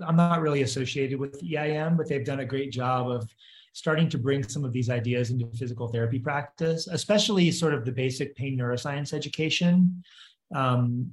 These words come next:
which a lot of physical therapists have, have gotten really into in the last, you know, five or ten years. Um,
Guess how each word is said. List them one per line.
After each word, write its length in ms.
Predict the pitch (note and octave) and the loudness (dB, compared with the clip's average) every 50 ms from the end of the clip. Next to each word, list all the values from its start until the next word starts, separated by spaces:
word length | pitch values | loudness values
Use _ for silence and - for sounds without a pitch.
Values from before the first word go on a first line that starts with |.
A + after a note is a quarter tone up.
| - - | -10 -8
which 200 | D3+ C#3+ C3+ - | -6 -4 -2 -2
a 40 | D#3 | -2
lot 200 | D#3+ D3+ D#3 D#3+ | -2 -2 -2 -2
of 100 | D3+ B2 | -2 -2
physical 320 | - C#3+ - - C3+ C3 | -4 -4 -4 -2 -4 -4
therapists 480 | A#2+ - C#3 C3 B2+ C3 C#3 B2+ A#2 - | -2 -2 -2 -2 -2 -2 -4 -6 -6 -4
have, 280 | B2 B2+ A#2 A#2 A2+ A2+ A2+ A2+ - _ _ - | -4 -4 -2 -2 -4 -4 -6 -10 -14 _ _ -12
have 180 | - A2 C#3 A2 A#2 | -8 -8 -6 -4 -2
gotten 240 | D3 B2+ C3+ C3 | -2 -2 -2 -2
really 400 | C3 B2+ B2+ B2 B2 B2 B2 A#2+ | -2 -2 0 0 -2 -2 -2 -2
into 560 | A#2+ B2 A#2+ - D3 D3 C#3+ D3 D3 D#3 D#3+ D#3 F3 - | -2 -2 -2 -2 -2 -4 -4 -4 -4 -6 -8 -10 -12 -8
in 100 | - D#3+ | -4 -2
the 100 | D3 D3 | -2 0
last, 560 | C#3+ D3 C#3+ D3 D3 - - - - - - - - | 2 2 2 2 0 0 -4 -8 -10 -12 -14 -10 -2
you 80 | - F3+ | 2 2
know, 180 | D#3+ C#3 C3 | 4 4 2
five 240 | A#2+ A#2 A#2 C3+ C3+ | 0 0 0 0 2
or 80 | C3+ C3 | 0 0
ten 220 | B2 A#2+ C#3+ C#3 | -2 -2 -2 -2
years. 440 | C#3 C#3 C#3+ D#3 E3+ F3 - - - _ _ _ _ _ _ _ _ _ _ _ _ _ - - | 0 0 2 2 2 0 -2 -6 -16 _ _ _ _ _ _ _ _ _ _ _ _ _ -10 -4
Um, 460 | C3 B2 B2 A#2+ A#2 A#2 A#2 A#2 A#2 | -2 0 0 2 2 4 4 4 4